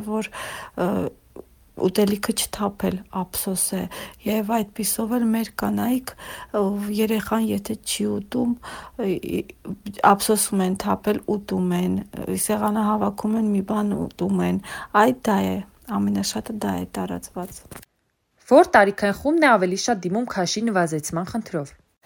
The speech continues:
Speaker 1: Հիմնականում դիմում են քսանհինգից քառասունհինգ տարեկան կանայք, սակայն վերջերս շատ ուրախալի է, որ սկսել են ավելի մեծ տարիքի կանայք, ը, հետաքրքրվել, սիրել իրենց,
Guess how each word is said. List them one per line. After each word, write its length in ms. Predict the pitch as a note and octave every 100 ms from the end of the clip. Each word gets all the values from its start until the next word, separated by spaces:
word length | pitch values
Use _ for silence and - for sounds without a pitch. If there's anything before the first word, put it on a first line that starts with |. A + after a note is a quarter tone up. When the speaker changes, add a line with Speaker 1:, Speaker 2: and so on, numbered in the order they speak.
| - - G#3 F#3+
Speaker 1:
Հիմնականում 640 | - A3+ A#3 A3+ A#3 B3 C4+
դիմում 320 | A#3 G3+ F#3
են 120 | F3
քսանհինգից 640 | F#3 - G#3+ G#3 G#3 G3 F#3
քառասունհինգ 680 | - F#3 F#3 G3 F#3+ F#3 G3
տարեկան 560 | - F#3 F#3 F#3 F3 F3+
կանայք, 540 | F3+ G3 G#3 B3 C#4
սակայն 460 | - G#3 G3 G3+ B3+
վերջերս 560 | B3+ F#3+ - G3+ G#3+ -
շատ 240 | - G3+
ուրախալի 540 | G3 G3 F#3+ F3 F#3+ F#3+
է, 60 | A#3+
որ 160 | G#3+
սկսել 380 | G#3 - - G3+
են 80 | G3+ G3+
ավելի 340 | G3 G3+ G3+
մեծ 280 | G#3 F3+ F#3
տարիքի 540 | - F3+ G3 G3 - G3
կանայք, 500 | - F3 F#3+ G#3 -
ը, 760 | - - - - - - F#3+ F#3
հետաքրքրվել, 1120 | F3 F#3 G3 G3 G3 - G3 F#3 - F#3 A3 -
սիրել 560 | - G#3 G3+ F3+ G3
իրենց, 400 | G3+ F#3+ F#3 F#3+